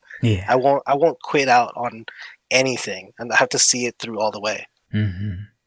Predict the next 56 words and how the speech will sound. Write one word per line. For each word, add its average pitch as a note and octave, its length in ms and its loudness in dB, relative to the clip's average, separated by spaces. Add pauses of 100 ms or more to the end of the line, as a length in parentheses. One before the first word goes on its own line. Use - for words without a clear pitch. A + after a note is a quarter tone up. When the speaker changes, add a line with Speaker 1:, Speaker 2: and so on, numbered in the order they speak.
(380)
Speaker 1:
Well, C#3 120 4
I G#2+ 80 4
think B2+ 200 0
that's G#2 200 0
what A2+ 120 2
most A#2 240 2
of G#2+ 80 2
the G2 80 -2
pros G#2 580 2
have, G2 300 2
that G2 180 0
mentality G2+ 540 2
as F#2+ 120 -2
well. G#2 320 2
So, F2+ 480 -4 (360)
so - 160 -8
that's F2 240 -6
good G2+ 240 0
you've F#2 140 -4
got F#2+ 240 0
that, G#2 200 2
because F#2 340 -4
then F#2+ 160 -2
you F2+ 140 -4
can, F2+ 460 -6
uh, F2+ 240 -4 (180)
you A#2+ 100 0
can G#2 140 0
see A2 220 2
it F#2 100 -2
through, E3+ 160 4
and C3 100 2
you G#2+ 80 2
never G#2+ 200 2
know, D3+ 200 2
things A2 280 0
might G#2+ 160 0
turn A#2 160 0
around. C3 280 0
And F#2+ 140 0
I - 60 -2
have A2 160 0
to G#2 100 -2
admit, C3+ 220 0
there G2+ 80 2
have G2+ 180 2
been G#2 140 0
times B2+ 320 0
that F#2+ 240 2 (320)
it G#2 140 0
had G#2 220 2
looked G2+ 220 -2
pretty G#2 180 2
dire G2+ 460 4
for F3+ 260 4
me, G2+ 280 0